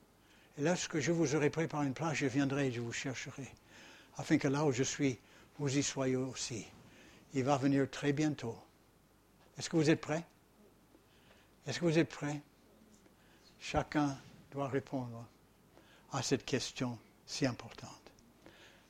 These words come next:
Prions Dieu. Seigneur, nous te remercions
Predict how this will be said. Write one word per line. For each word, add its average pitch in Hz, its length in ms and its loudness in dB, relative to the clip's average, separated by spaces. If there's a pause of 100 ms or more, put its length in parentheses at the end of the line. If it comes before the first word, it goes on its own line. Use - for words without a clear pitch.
Prions 151 300 6
Dieu. 113 200 -4 (2750)
Seigneur, 151 420 4
nous 143 160 2
te 147 120 -2
remercions 143 680 2